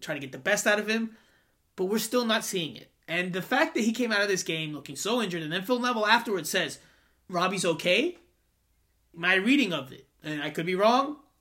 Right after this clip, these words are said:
I don't know what your reading of it was, my reading of it was Robbie Robinson wasn't as hurt as he let on.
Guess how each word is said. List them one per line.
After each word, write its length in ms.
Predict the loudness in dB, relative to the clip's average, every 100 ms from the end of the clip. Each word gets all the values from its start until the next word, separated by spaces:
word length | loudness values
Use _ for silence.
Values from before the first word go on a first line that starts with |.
| _ _ _ _ _ _
I 60 | -12
don't 120 | -8
know 180 | -4 -4
what 340 | -4 -8 -8
your 240 | -2 0 0
reading 280 | 0 0 0
of 140 | 0
it 100 | 0
was, 320 | 0 0 -2 -12 -20 -20 -4
my 180 | 4 6
reading 300 | 6 4 0
of 140 | 0
it 100 | 0
was 360 | -2 -4 -6 -10 _ _ _ _ _ _ _ _ _ _ _ _ _ _ _ _ -2
Robbie 300 | 4 4 4
Robinson 800 | 4 2 0 -2 -2 -2 -6 -8 _ _ _ _ _ _ _ _ _ _ _ -6
wasn't 400 | 2 4 4 2
as 200 | 0 0
hurt 360 | -2 -4 -4 -6
as 180 | -8 -4
he 140 | -4
let 220 | -4 -6
on. 240 | -8 -14